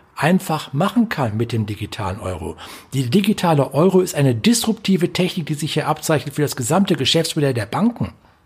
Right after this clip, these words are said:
Also die Auswirkungen sind dramatisch. Ich mache ja nicht den digitalen Euro nicht nur eine, eine Kryptowährung an sich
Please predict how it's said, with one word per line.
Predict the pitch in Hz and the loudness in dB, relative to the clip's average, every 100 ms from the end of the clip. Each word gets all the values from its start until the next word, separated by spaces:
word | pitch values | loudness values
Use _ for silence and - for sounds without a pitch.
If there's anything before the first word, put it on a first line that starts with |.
| _ _ _ - - - - - | _ _ _ -20 -14 -12 -12 -2
Also | 139 151 - - - - | 2 4 2 -4 -18 -8
die | 143 - | -4 2
Auswirkungen | 196 226 185 180 170 156 | 2 2 2 2 2 2
sind | 143 143 135 | 2 0 -2
dramatisch. | 110 113 208 208 - - - - - | -4 -2 0 -2 -4 -6 -8 -14 -8
Ich | - 165 | 0 2
mache | 208 190 | 4 4
ja | 156 | 4
nicht | 185 165 | 2 -2
den | 147 | -2
digitalen | 156 160 165 151 | -2 -2 -2 -2
Euro | 160 160 143 | 0 2 2
nicht | 202 - | 2 0
nur | 147 147 | 0 0
eine, | 135 135 131 117 - - | 0 0 0 -4 -12 -4
eine | 131 123 | 0 0
Kryptowährung | 123 185 180 139 120 143 127 139 | 0 0 0 0 4 4 2 -2
an | 107 98 | -4 -4
sich | 98 160 233 - | 2 4 2 -2